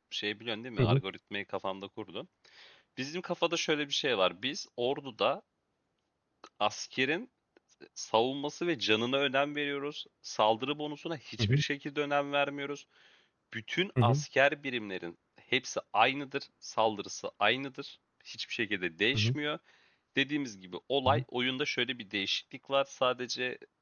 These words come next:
Speaker 1: counter olayı var.
Speaker 2: Hı
Speaker 1: Süvari
Speaker 2: hı.
Speaker 1: kı-, eee, okçuya, okçu kılıcı, eee, kılıç mızrağı, mızrak süvari deyip bir döngü var.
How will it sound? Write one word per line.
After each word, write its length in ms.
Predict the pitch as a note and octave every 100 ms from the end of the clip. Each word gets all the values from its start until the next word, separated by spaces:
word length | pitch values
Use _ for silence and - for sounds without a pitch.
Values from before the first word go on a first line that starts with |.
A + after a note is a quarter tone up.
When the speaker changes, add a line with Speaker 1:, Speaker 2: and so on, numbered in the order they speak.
| -
Speaker 1:
counter 320 | C3+ C3 -
olayı 300 | F#2 F2 A#2
var. 280 | A#2+ A#2 - _ _ _ _ _ _ _ _ _ - - C3 C3
Speaker 2:
Hı 60 |
Speaker 1:
Süvari 0 |
Speaker 2:
hı. 200 | A#2 A2+
Speaker 1:
kı-, 160 | C3+ C3+ G#2+
eee, 180 | G2 F#2
okçuya, 440 | B2+ - - G2
okçu 560 | - A#2+ A#2 - G#2+ F#2 -
kılıcı, 520 | B2+ B2+ A#2 A#2+ C3 _ _ _ _ _ _ -
eee, 280 | F2+ E2+ -
kılıç 440 | - A#2+ G#2 - - -
mızrağı, 540 | B2 B2+ A#2+ B2 C#3 -
mızrak 560 | B2+ B2 A2+ C#3 -
süvari 640 | - B2 A#2+ A2 B2 A#2 G2
deyip 240 | F#2+ -
bir 220 | F#2+ F2
döngü 340 | G2 G#2 A2+ C3+
var. 180 | C#3